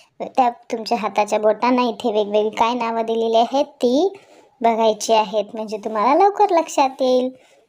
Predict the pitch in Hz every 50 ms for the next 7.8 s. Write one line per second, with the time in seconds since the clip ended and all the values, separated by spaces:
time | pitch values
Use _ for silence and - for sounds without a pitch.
0 | _ - 247 208 220 208 180 185 - - - _ _ _ _ _ _ _ _ _
1 | - 180 - - - 226 214 185 226 220 214 202 202 233 220 220 214 208 214 233
2 | 220 - - - 233 226 226 226 226 - - 214 208 220 220 214 208 208 208 -
3 | 208 214 214 - 220 214 208 208 208 - - 359 381 392 330 269 226 196 202 -
4 | _ _ _ _ _ _ _ - - 247 233 208 190 208 247 294 330 - - _
5 | _ _ - 240 247 233 247 269 262 254 226 214 196 175 - 240 247 240 240 240
6 | 269 262 311 311 311 269 262 233 254 269 262 - 240 214 214 220 220 214 220 208
7 | 208 202 - 320 302 302 - - - 302 294 262 226 190 185 175